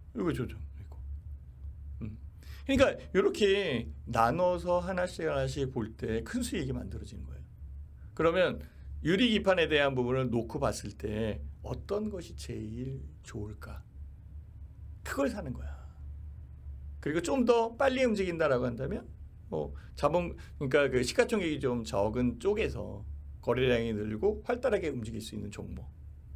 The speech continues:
그쵸? 이렇게 선별해 나가는 거야. 종목을 할 때 이렇게 선별하는 구조와 그 부분이 굉장히 필요한 겁니다. 아,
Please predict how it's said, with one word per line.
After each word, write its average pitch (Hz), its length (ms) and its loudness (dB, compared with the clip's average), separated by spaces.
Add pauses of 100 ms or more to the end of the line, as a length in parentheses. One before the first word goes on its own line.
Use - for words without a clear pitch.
(140)
그쵸? - 200 -10
이렇게 - 400 -4 (320)
선별해 277 460 4
나가는 110 360 -2
거야. 87 160 -10 (180)
종목을 175 440 2
할 190 180 0
때 113 200 -2 (240)
이렇게 160 260 2 (140)
선별하는 233 720 4
구조와 113 800 2 (420)
그 107 540 2
부분이 117 600 0
굉장히 233 400 0
필요한 170 380 -6
겁니다. - 420 -10 (600)
아, 85 180 -10